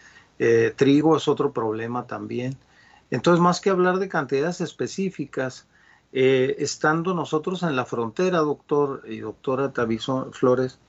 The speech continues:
eh, pues básicamente es un reto tremendo porque los alimentos, eh, no es que no existan, eh, que est-, que estemos teniendo crisis alimentaria como tal.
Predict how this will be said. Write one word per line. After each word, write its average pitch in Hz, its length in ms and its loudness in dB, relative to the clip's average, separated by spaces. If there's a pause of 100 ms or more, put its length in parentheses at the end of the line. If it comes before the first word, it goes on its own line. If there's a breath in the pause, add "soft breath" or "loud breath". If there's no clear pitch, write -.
(520 loud breath)
eh, 127 140 6
pues 135 240 4
básicamente 151 640 0
es 160 100 -8
un 185 140 0
reto 165 380 0
tremendo 156 480 -4
porque 131 400 -2
los 127 180 -2
alimentos, 151 880 0 (500 loud breath)
eh, 123 380 2
no 156 140 6
es 180 100 0
que 196 140 2
no 185 120 4
existan, 175 880 -4
eh, 123 300 -6
que - 60 -6
est-, - 340 -12
que - 100 -6
estemos 165 420 0
teniendo 151 580 0
crisis 175 540 0
alimentaria 123 840 -2
como 117 220 -8
tal. 139 360 -4